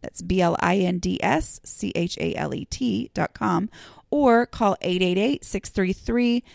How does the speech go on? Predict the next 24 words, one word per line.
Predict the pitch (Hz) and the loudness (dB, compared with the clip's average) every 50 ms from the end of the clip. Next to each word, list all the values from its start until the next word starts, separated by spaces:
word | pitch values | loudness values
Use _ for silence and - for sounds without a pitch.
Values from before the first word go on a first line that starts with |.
| _ _ | _ _
seven | - - - - 202 190 208 208 196 - | -10 -4 0 2 2 2 2 0 -2 -2
eight | - 175 170 - - - | -2 -4 -4 -4 -6 -12
four | - - 190 170 165 | -10 -4 -2 -2 -2
zero. | 170 165 156 139 131 120 | -2 -2 -2 0 0 -2
Use | 139 147 156 160 - | -2 -2 -4 -4 -2
promo | - - - 196 180 180 170 170 | -2 0 0 2 2 0 0 -2
code | - - 190 160 160 - - _ - | -2 0 0 0 0 -2 -6 _ -10
clean | - - 359 359 254 208 214 254 294 - | -8 -4 -2 0 0 0 0 -2 -4 -4
for | - - - | -6 -6 -4
a | - | -4
special | 175 - - - 156 - 190 185 | -4 -4 -4 -6 -6 -6 -8 -8
discount | 202 240 254 - - - 190 190 190 - - - - - - - _ | -6 -6 -8 -6 -6 -4 -4 -4 -4 -6 -10 -16 -20 -20 -20 -12 _
exclusive | - 339 - - - - - 330 302 - - 180 185 233 262 - - | -8 -6 -6 -6 -6 -4 -2 -2 -2 0 0 0 0 -2 -4 -8 -12
to | - - - 202 - - | -8 -4 -4 -4 -4 -4
A | - | -4
Slob | 208 - - 170 170 190 - | -6 -4 -4 -6 -6 -6 -6
Comes | - 180 190 208 | -6 -6 -6 -6
Clean | - - - 180 160 156 160 - - - | -8 -8 -6 -4 -4 -4 -4 -2 -2 -2
podcast | - - - - - - - - - | -2 -2 -6 -8 -8 -10 -10 -8 -8
listeners. | - - - - - - - - - - _ _ _ - _ | -10 -10 -10 -10 -10 -12 -12 -14 -18 -18 _ _ _ -20 _
Again, | - 175 170 160 180 233 | -10 -6 -4 -2 0 0
that's | 247 - - - - - - _ _ - | 0 -2 -2 -6 -10 -12 -14 _ _ -2
promo | - 180 175 180 190 202 | -2 -2 -2 -2 -4 -4
code | - - 190 190 214 233 | -2 -2 -2 -2 -2 -4